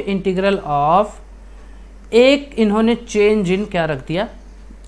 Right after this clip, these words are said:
एंट्रोपी। इन्होंने एक नाम दिया, एक नाम दिया, इन्होंने कहा ये है एंट्रोपी। अगर हम एंट्रोपी को change in integral करेंगे, क्लोज इंटीग्रल करेंगे तो वो ज़ीरो हो जाएगा।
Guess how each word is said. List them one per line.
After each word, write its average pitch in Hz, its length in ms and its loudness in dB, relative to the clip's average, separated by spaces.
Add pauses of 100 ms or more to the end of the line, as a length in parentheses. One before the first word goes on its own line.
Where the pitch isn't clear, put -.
(160)
एंट्रोपी। 143 760 -4
इन्होंने 220 280 2
एक 226 120 -2
नाम 190 420 4
दिया, 156 420 0 (320)
एक 202 180 0
नाम 202 420 4
दिया, 185 220 2
इन्होंने 190 380 -2
कहा 170 260 -2
ये 156 260 -2
है 147 280 -8
एंट्रोपी। 131 680 -10 (2250)
अगर 240 200 4
हम 277 260 -2
एंट्रोपी 226 560 2
को 240 160 -4
change 208 400 -2
in 208 140 -8
integral 175 500 -2
करेंगे, 170 420 -2
क्लोज 185 540 -2
इंटीग्रल 165 420 -2
करेंगे 147 320 -4
तो 160 120 -8
वो 139 100 -4
ज़ीरो 131 280 -8
हो 123 140 -14
जाएगा। 139 480 -4